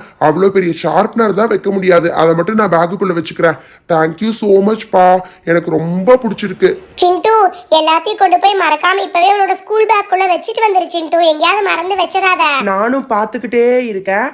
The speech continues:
Speaker 3: அவன் என்னமோ குழந்தை மாதிரி நீங்க அவனுக்கு எல்லாத்தையும் சொல்லி கொடுத்துட்டு இருக்கீங்க. என்கிட்ட என்னைக்காவது இந்த மாதிரி ஃப்ரெண்ட்லியா பழகிருக்கீங்களா? ஒரு, ஒரு ரூபாய்க்கு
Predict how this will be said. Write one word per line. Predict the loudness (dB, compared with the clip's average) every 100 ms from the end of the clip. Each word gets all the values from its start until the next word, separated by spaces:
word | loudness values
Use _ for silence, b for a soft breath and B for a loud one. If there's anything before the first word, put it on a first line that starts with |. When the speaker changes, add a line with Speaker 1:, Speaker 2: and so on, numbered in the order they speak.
| b b b -8
Speaker 3:
அவன் | -4 -4
என்னமோ | -4 -4 -6 -4
குழந்தை | -6 -4 -4 -4
மாதிரி | -4 -6 -8
நீங்க | -6 -8
அவனுக்கு | -6 -6
எல்லாத்தையும் | -8 -8 -10
சொல்லி | -10 -10
கொடுத்துட்டு | -12 -14 -16
இருக்கீங்க. | -12 -10 -6 -8 -10 b b -8 -6
என்கிட்ட | -6 -8 -6 -4 -4
என்னைக்காவது | -4 -4 -4
இந்த | -4 -6
மாதிரி | -6 -8 -10
ஃப்ரெண்ட்லியா | -10 -8 -6 -4 -4
பழகிருக்கீங்களா? | -6 -8 -10 -12 -8 -4 -2 -4 -6 B B -4
ஒரு, | -4 -2 -4
ஒரு | -4
ரூபாய்க்கு | -6 -6 -6